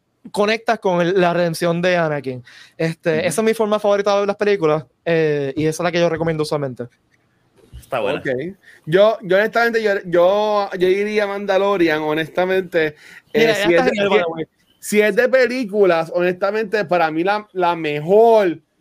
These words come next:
Speaker 3: de las películas, eh, o sea, y, y yo sé que digo que a mí me encanta Last Jedi y Rise of Skywalker,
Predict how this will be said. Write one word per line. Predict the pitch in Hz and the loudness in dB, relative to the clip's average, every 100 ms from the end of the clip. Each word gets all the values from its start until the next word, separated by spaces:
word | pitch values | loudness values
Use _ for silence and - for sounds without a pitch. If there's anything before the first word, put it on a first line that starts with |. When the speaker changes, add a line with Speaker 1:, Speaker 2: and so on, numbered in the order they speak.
| _ _ - | _ _ -2
Speaker 3:
de | 180 | 0
las | 185 180 | 0 -2
películas, | 185 208 208 196 170 | -4 -4 -2 0 0
eh, | 160 160 | 0 -4
o | |
sea, | - 190 180 | 0 2 2
y, | 160 143 | 0 -4
y | 170 | -4
yo | |
sé | 156 | -2
que | 170 | 2
digo | 190 190 175 | 4 4 4
que | |
a | 175 | 2
mí | |
me | 180 | 2
encanta | 170 175 170 | -2 -2 0
Last | 165 135 | 0 0
Jedi | 175 180 147 139 127 _ _ - | 0 4 4 2 -4 _ _ -2
y | 151 151 147 147 | 0 0 0 0
Rise | 151 156 | 0 -2
of | 170 | -4
Skywalker, | 175 170 160 175 180 156 131 127 | -2 0 2 2 2 -2 -2 -4